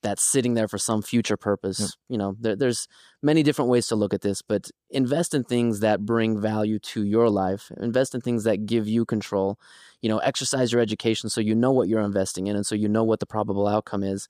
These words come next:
Speaker 1: Just be more open to this. I mean, be more, it's not, it does not have to be the standard menu,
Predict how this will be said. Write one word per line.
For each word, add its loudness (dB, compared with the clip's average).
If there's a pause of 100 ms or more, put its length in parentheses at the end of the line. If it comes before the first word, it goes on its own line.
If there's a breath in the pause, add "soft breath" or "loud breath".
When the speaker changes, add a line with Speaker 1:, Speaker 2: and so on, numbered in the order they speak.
(840 soft breath)
Speaker 1:
Just -4
be -2
more 4
open 2
to 0
this. -2
I -2
mean, 0
be 2
more, 4
it's -2
not, 2
it -2
does 2
not 0
have 0
to -8
be 0
the 2
standard 0
menu, 2